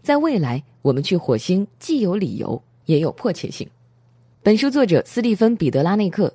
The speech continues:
曾经担任全球权威科技杂志《发现》总编辑，也是其他几家知名媒体科学或者是历史板块的负责人。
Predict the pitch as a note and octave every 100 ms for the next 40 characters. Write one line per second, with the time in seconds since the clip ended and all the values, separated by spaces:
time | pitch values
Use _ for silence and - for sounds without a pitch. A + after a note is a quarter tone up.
0 | - D#3+ E3+ F#3 F3+ D#3 B2 B2+ D#3 D3+
1 | D#3 C3+ C#3 D3 F3+ E3 C#3 A2+ B2+ C3+
2 | - F#3+ G#3 F3 G#2+ G2 D3+ E3+ - _
3 | _ _ - G#3 A3 - A3+ C4 F3 D3
4 | D#3 F#3 G3 F3 C#3 - - C#3+ D3+ G2
5 | - - E3 B2+ F#2+ C3 G#2+ F3 - B2+
6 | A#2+ - A2+ - B2 A2+ F#2